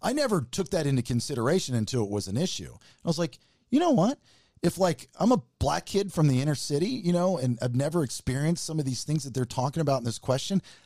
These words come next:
I'm gonna have no sense of direction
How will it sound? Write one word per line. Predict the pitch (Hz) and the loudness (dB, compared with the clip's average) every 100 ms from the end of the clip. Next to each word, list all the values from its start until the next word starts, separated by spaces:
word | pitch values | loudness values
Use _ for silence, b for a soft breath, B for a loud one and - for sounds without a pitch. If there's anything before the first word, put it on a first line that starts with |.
| B | B
I'm | 208 | -6
gonna | 277 285 | -2 -2
have | 196 143 - | -2 -6 -6
no | 147 139 147 180 214 220 196 b b b | -2 2 4 4 4 4 4 b b b
sense | - - - 190 208 - - | -6 -4 0 0 0 -4 -4
of | 143 143 139 120 - - b b b | 0 4 4 2 -8 -18 b b b
direction | 117 156 127 156 220 - 151 117 | -4 0 2 2 0 0 2 2